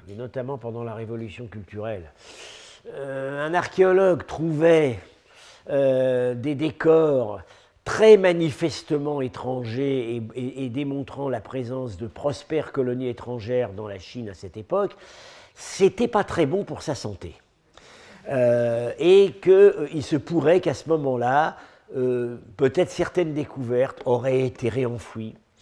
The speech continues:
ou exfiltrées par Hong Kong, d'où elles sont. Il est possible, par exemple, que le lit Miho ait été trouvé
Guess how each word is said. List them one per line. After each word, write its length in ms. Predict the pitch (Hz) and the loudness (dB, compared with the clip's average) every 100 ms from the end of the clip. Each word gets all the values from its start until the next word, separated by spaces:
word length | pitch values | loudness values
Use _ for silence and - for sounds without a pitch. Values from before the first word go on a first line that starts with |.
| - - - _ _ | -20 -20 -20 _ _
ou 160 | 165 175 | 6 8
exfiltrées 760 | - - - 165 156 - 151 | 8 0 -6 -4 -4 0 0
par 240 | 143 131 117 | 2 0 0
Hong 220 | 131 120 | -4 -4
Kong, 480 | - 120 139 151 170 - - | -4 -4 -6 -10 -14 -16 -14
d'où 300 | 113 135 143 | -6 2 4
elles 80 | 123 | 4
sont. 380 | - 139 123 - - - | 0 -6 -8 -12 -18 -4
Il 140 | 143 | 0
est 60 | 156 | 0
possible, 440 | 147 127 - 185 | 0 -2 -4 -4
par 160 | 143 117 | -2 -2
exemple, 320 | 120 131 143 | -4 -6 -8
que 120 | 127 | -6
le 120 | 117 | -4
lit 180 | 117 135 | -4 -6
Miho 460 | 135 120 104 139 151 | -6 -6 -4 -2 -4
ait 40 | |
été 300 | - 113 117 | -6 -12 -14
trouvé 520 | - 120 113 139 123 | -12 -10 -6 -6 -8